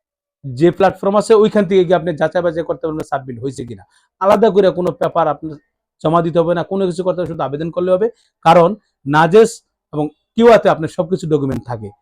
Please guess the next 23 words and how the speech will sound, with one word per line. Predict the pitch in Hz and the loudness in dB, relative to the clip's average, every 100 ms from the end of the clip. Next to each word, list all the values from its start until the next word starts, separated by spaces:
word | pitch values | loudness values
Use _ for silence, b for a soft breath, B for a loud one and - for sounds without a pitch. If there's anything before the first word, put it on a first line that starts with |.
| _ - | _ -2
ওই | 196 | 2
ডকুমেন্টগুলো | 208 185 185 180 185 | 4 4 4 0 -4
কিন্তু | 196 175 | -4 -4
মাদাত | 147 160 208 160 | -2 4 2 2
যে | 208 | -6
প্ল্যাটফর্ম, | - 165 - 185 | -2 -4 -2 -6
ওইখানে | 170 151 143 139 | -6 -6 -8 -6
কিন্তু | 151 233 294 _ _ _ | -4 -4 -4 _ _ _
সম্পূর্ণ | 185 156 196 240 | -4 -2 -2 -2
সাবমিট | - 165 170 | 0 -2 -2
করার | - 180 | 0 -2
পর | 185 | -2
সাথে | 170 156 151 | -4 -2 -2
সাথে | 139 | -2
চলে | 139 127 | -4 -4
যায়। | 139 | -4
ওইখানে | 170 180 180 | -4 -4 -4
গিয়ে | |
আপনি | 185 233 - _ _ | -6 -8 -14 _ _
যাচাই | 170 180 | 0 2
বাছাই | 180 170 | 2 2
করতে | 165 170 160 | -2 -2 -2
পারবেন | 165 156 160 | -2 -2 -6